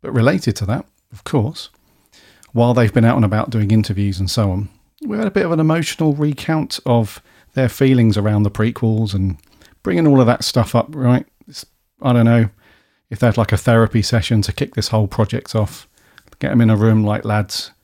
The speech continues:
didn't go that well first time round. But now you're getting a bit of love shown, all right? So just stick to that part of it. Don't think about the bit at the beginning when you got absolutely slated for,"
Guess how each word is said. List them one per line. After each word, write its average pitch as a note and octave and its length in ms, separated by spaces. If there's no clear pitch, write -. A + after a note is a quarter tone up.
didn't B2+ 160
go A2+ 160
that A2+ 180
well A2 360
first - 420
time G#2 240
round. F2+ 340
But B2 120
now C3 340
you're A2 140
getting A#2 240
a A2 40
bit A#2 140
of G#2+ 100
love A2+ 220
shown, F#2+ 400
all G2+ 80
right? A#2 220
So - 120
just A2 200
stick - 300
to - 160
that C3 240
part G#2+ 200
of G2+ 60
it. G2 120
Don't A#2+ 220
think D#3 200
about D#3 260
the D3+ 60
bit D3 220
at C#3 60
the C#3+ 60
beginning B2 460
when A2 160
you A#2 100
got A2+ 200
absolutely A#2+ 520
slated G#2+ 580
for," G#2+ 420